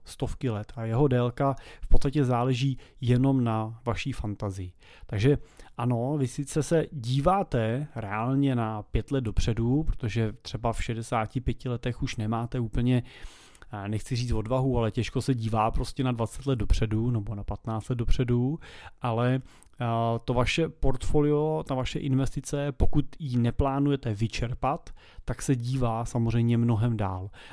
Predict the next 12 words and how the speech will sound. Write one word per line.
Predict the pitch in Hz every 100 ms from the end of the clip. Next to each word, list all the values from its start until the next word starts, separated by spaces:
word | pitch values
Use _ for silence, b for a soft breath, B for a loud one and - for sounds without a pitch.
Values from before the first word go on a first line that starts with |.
| -
A, | 117 110 B B -
a | 104
ta | 98
vaše | 107 - -
investiční | 139 127 - 139 -
strategie | 135 131 120 135 131 131
by | 131
měla | 123 123
být | 127 123
přizpůsobená | - 127 - - 135 123 123 120
právě | - 110 110 117
tomu | 117 113 107 104